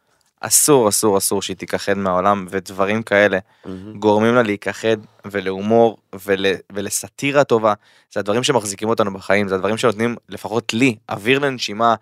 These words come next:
Speaker 1: לצחוק על הדברים, כי בסוף החיים האלה כל כך, כל כך רציניים, ואתה מחפש את הטיפה של אור, אתה מחפש את האנשים המוכשרים האלה,
Speaker 2: נכון.
Speaker 1: אתה משלם להם כסף ומגיע להם. אה, אפרופו, דיברנו על, על, על תשלום לקומיקאים ו-, ו-, ו-, ותשלום להופעות בכלל.
Speaker 2: כן.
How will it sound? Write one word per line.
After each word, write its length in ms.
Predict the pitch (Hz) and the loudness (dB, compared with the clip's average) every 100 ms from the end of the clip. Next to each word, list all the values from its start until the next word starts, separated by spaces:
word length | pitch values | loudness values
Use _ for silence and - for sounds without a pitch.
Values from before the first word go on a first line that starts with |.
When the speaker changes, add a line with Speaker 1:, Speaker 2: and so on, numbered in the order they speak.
| _ _ - | _ _ -20
Speaker 1:
לצחוק 460 | 101 - 123 127 | -6 -4 -4 0
על 60 | 123 | 0
הדברים, 420 | 107 98 98 98 | 0 -6 -12 -16
כי 100 | - | -16
בסוף 320 | 98 117 131 | -10 -8 -6
החיים 240 | 135 110 127 | -2 0 2
האלה 120 | 117 | 0
כל 140 | 101 95 | 0 -4
כך, 140 | 175 175 | -4 -2
כל 100 | 143 | 0
כך 180 | 147 127 | 0 0
רציניים, 480 | 113 104 110 127 113 - - - | -2 -2 0 0 -2 -10 -18 -10
ואתה 140 | 104 | -6
מחפש 300 | 104 - 180 | -6 -2 -4
את 60 | 185 | -4
הטיפה 240 | - 143 | -2 0
של 200 | 139 110 | 2 4
אור, 180 | 127 117 | 6 6
אתה 180 | - 95 | 2 -12
מחפש 240 | - 156 | -6 -2
את 60 | 185 | 2
האנשים 240 | 139 147 | 2 2
המוכשרים 560 | 147 120 - 110 135 160 | 0 -2 -2 0 4 6
האלה, 260 | 135 110 92 - | 6 4 0 -8
Speaker 2:
נכון. 220 | 90 87 | -10 -6
Speaker 1:
אתה 80 | 127 | -4
משלם 440 | - 135 156 202 | 0 2 2 4
להם 200 | 208 175 - | 4 2 -2
כסף 320 | - 202 - 131 | 0 0 2 0
ומגיע 580 | 120 113 110 160 220 | 0 -2 -4 2 4
להם. 360 | 240 131 101 90 - _ _ _ - | 6 6 4 -2 -14 _ _ _ -2
אה, 220 | 110 110 | 0 0
אפרופו, 240 | 110 110 | 0 0
דיברנו 320 | 131 120 131 143 | 2 4 6 6
על, 120 | 123 | 6
על, 340 | 113 104 107 104 104 104 | 4 2 0 0 -2 -4
על 120 | 98 101 | -6 -8
תשלום 340 | 107 - 139 | -8 -6 -4
לקומיקאים 600 | 139 101 101 131 143 107 | -2 -4 0 2 2 0
ו-, 100 | 98 95 | -4 -2
ו-, 180 | 98 80 | -2 -2
ו-, 220 | 98 95 64 - _ 90 | 0 0 -2 -10 _ -8
ותשלום 600 | 101 95 _ - - 131 | -8 -8 _ -10 -4 0
להופעות 360 | 117 - 123 | 0 2 2
בכלל. 400 | 110 - 127 131 104 _ _ | 0 0 2 2 0 _ _
Speaker 2:
כן. 140 | 92 | -18